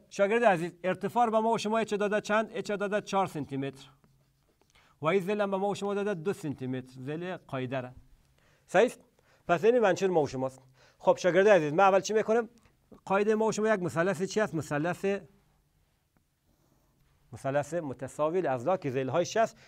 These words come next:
ضلعش دو سانتی متر است. این سه تا ضلع با هم مساوی است و هر کدامش دو سانتی متر است. ما مساحت کل از ما و شما خواستم، مساحت کل.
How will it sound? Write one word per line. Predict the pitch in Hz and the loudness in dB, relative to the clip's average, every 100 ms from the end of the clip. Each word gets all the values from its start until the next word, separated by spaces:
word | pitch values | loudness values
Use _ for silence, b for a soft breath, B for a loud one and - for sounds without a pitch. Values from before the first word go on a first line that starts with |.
| b | b
ضلعش | 135 143 185 | -6 -4 -4
دو | 156 | -6
سانتی | 196 120 120 | -8 -8 -8
متر | 117 113 | -10 -12
است. | 123 117 | -14 -10
این | 165 151 | -8 -8
سه | 117 135 | -8 -10
تا | 127 127 | -8 -6
ضلع | 143 | -4
با | 127 | -4
هم | 147 | -4
مساوی | 135 - 151 | -4 -6 -8
است | 202 240 - B B | -4 -4 -6 B B
و | 135 | -2
هر | 170 190 | -2 -2
کدامش | 190 208 190 151 | -2 -2 -4 -4
دو | 185 | -4
سانتی | - 131 127 | -4 -6 -4
متر | 131 127 131 | -6 -6 -10
است. | 127 - _ _ b b b b - | -10 -14 _ _ b b b b 0
ما | 208 240 - | 4 4 2
مساحت | 170 170 190 214 190 | 0 2 2 2 2
کل | - 220 | 4 6
از | 160 135 | 6 4
ما | 139 | 0
و | 123 | -2
شما | 139 135 | -4 -4
خواستم، | 135 - 160 | -6 -6 -6
مساحت | 131 123 160 151 | -6 -4 -4 -4
کل. | 151 143 | -4 -4